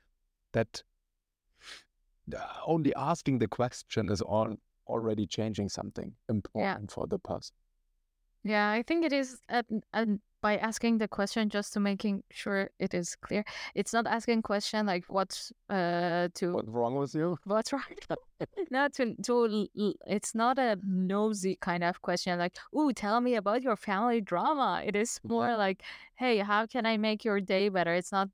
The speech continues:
Speaker 2: necessarily knowing about their problems, but it is
Speaker 1: Yeah.
Speaker 2: supporting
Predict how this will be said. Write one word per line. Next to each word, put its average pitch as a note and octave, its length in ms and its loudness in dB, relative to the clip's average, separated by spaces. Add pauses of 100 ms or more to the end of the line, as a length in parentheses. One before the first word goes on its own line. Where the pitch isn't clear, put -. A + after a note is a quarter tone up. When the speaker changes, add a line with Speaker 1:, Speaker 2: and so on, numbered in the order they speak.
(140)
Speaker 2:
necessarily F#3+ 680 0
knowing F3+ 580 0
about E3+ 360 0 (160)
their E3 200 2
problems, - 920 -6
but F#3+ 180 -8
it E3 120 -4
is E3+ 300 -2 (1120)
Speaker 1:
Yeah. C#3+ 80 0
Speaker 2:
supporting F#3+ 540 -2